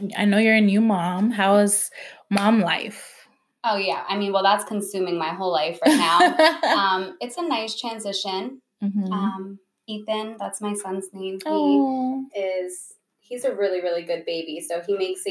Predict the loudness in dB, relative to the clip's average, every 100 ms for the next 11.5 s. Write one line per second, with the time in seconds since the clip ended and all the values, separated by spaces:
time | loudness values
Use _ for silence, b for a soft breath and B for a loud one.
0 | -6 -6 -6 -6 -6 -8 -10 b b b
1 | -2 0 0 -4 -6 -4 0 2 2 0
2 | -2 -4 -6 -4 -2 -4 -4 -8 -8 -8
3 | -10 -8 -8 -8 -6 -4 -4 -4 -6 -14
4 | _ -6 -6 -8 -6 -4 -4 -6 -8 -12
5 | -8 -4 -4 -4 -6 -6 -8 -4 -4 -2
6 | -2 -4 -4 -6 -4 -2 -2 -4 -8 -8
7 | -6 -6 -6 -6 -8 -8 -12 -10 -12 -12
8 | -8 -4 0 0 0 -4 -4 -8 -14 -16
9 | -18 B B B -2 2 6 6 4 2
10 | -2 -4 4 6 6 4 4 2 2 0
11 | 2 0 -2 -8